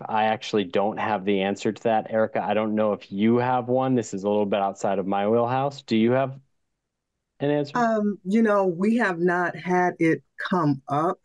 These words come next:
Speaker 2: at this point. I think that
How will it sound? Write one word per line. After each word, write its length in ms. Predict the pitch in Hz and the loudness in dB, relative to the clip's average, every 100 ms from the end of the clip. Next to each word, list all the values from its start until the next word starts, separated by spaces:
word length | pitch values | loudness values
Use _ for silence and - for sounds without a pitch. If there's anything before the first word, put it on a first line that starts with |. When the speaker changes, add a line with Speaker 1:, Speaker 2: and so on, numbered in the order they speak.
| - | -4
Speaker 2:
at 180 | 190 | -2
this 220 | 202 208 - | -2 -2 -4
point. 480 | - 214 214 214 - _ - _ _ - | 0 2 4 2 -4 _ -20 _ _ -6
I 80 | 175 | -6
think 400 | 170 220 214 214 | -2 0 0 0
that 220 | 170 143 | -2 -2